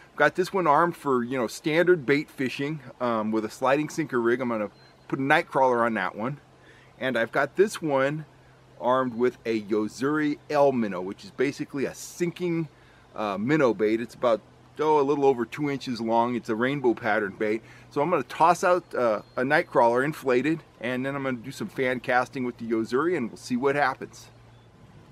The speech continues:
Okay, I'm baited up and ready. I got a fat night crawler on there. Got it inflated with air. Um,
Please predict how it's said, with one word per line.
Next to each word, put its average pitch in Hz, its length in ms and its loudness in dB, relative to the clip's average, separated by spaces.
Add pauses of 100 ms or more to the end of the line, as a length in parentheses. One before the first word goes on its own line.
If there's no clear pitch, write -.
(400)
Okay, 233 260 4
I'm 151 100 4
baited 180 300 8
up 190 140 6
and 151 100 -4
ready. 196 240 6
I 160 80 4
got 151 140 2
a - 40 -2
fat 170 380 0
night 175 180 2
crawler 170 360 6
on 170 160 4
there. 180 200 4
Got 160 200 2
it 160 100 -2
inflated 160 500 -2
with 156 140 0
air. 160 380 2 (160)
Um, 135 360 4